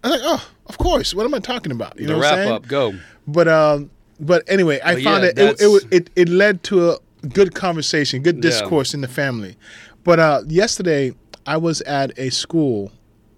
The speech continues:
Speaker 1: I, I got to the school early.
Speaker 2: Yeah.
Speaker 1: And so I got to sit in the class for, like, ten or fifteen minutes. Do you know what I didn't know was cool? What, what was in vogue and back in style?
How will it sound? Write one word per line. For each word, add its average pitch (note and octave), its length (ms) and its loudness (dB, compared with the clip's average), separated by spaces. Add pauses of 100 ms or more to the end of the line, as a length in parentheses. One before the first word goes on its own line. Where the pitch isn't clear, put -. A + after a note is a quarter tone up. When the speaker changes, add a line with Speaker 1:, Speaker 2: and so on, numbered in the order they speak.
(240)
Speaker 1:
I, D3 80 -2 (100)
I D3 100 -6
got F3 200 -4
to F3+ 80 -6
the E3 40 -2
school E3 280 -4
early. A#2+ 340 -2 (260)
Speaker 2:
Yeah. A2 240 -4
Speaker 1:
And G#2 140 -6
so D#3+ 100 -2
I D3 80 -2
got D#3 160 -6
to C#3+ 60 -10
sit - 280 -2
in D#3+ 100 -2
the C#3+ 80 -8
class B2 580 -6
for, C3 200 -6
like, B2 240 -6
ten D3 120 -8
or C3 60 -10
fifteen C3+ 340 -10
minutes. A#2 380 -10 (1600)
Do D3+ 160 2
you A3 180 2
know E3 560 -2 (340)
what D3 260 -4
I C#3+ 120 -2
didn't D3+ 280 -6
know A2 360 -8
was A2+ 200 -10
cool? G#2+ 380 -10
What, - 320 -10
what D3 260 -4
was C#3 240 -4 (220)
in F#3 200 0
vogue D#3+ 400 0
and C3 160 -4
back C3 220 -2
in B2+ 80 -10
style? G#2+ 380 -8